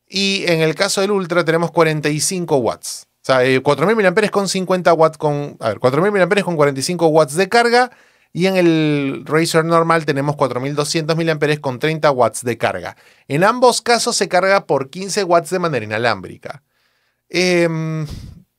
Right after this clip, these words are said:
y claro, ambos tienen el sensor de huella montado de manera lateral.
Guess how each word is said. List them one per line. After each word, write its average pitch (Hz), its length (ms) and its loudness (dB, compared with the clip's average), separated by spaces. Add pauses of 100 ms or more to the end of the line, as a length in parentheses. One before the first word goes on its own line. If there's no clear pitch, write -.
(340)
y 190 220 -2
claro, 151 360 2
ambos 160 340 0
tienen 165 380 -2
el 131 600 -2
sensor 135 600 -2
de 151 100 0
huella 156 320 -2
montado 135 540 2
de 127 60 0
manera 117 340 0
lateral. 101 840 -4